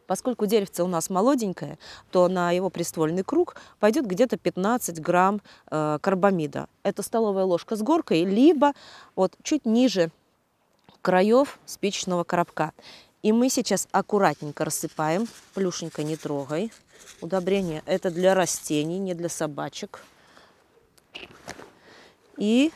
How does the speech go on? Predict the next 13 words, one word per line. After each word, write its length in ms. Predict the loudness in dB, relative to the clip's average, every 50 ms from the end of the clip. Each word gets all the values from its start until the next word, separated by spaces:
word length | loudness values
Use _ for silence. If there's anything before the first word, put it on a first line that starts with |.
| -6 -20 -12
сейчас 640 | -8 -4 -2 -2 -2 -2 -2 0 0 0 -2 -4 -6 -8
аккуратно 720 | -8 -4 0 0 2 4 4 4 4 2 0 -2 -2 -4 -6 -10 -20 -20 -20 -20 _ _ -10
заделываем 880 | -2 0 2 2 2 0 0 2 4 4 4 2 2 0 -2 -4 -6 -8 _ _ -20 _ _ _ _ _ _ _ _ _ _ _ _ _ _ _
всё 500 | -12 -12 -10 -6 -4 -2 -2 -2 -2 -4 -8 _ _ _ -20
в 140 | -20 -20 _ _ -4
почву. 480 | -4 -4 -4 -6 -10 -14 -16 -18 -18 -20 _ _ _ _ _ _ _ _ -20 -20 -20 -20 -20 -20 -20 -20 -20 _ _ _ _ _ _ _ _ _ _ -20 -20 _ _ _ _ _ _ _ _ _ _ _ _ _ _ _ _ _ -20 _ _ _
Карбамид 480 | -6 -6 -2 0 0 0 0 0 0 0
очень 200 | -2 -2 -2 -4
хорошо 340 | -2 -2 -2 -2 -2 -2 -2
растворяется 640 | -2 -2 -2 -2 0 0 2 0 0 -2 -4 -6
на 80 | -6 -6
самом 340 | -6 -6 -6 -6 -6 -6 -6
деле, 300 | -4 -4 -4 -2 -4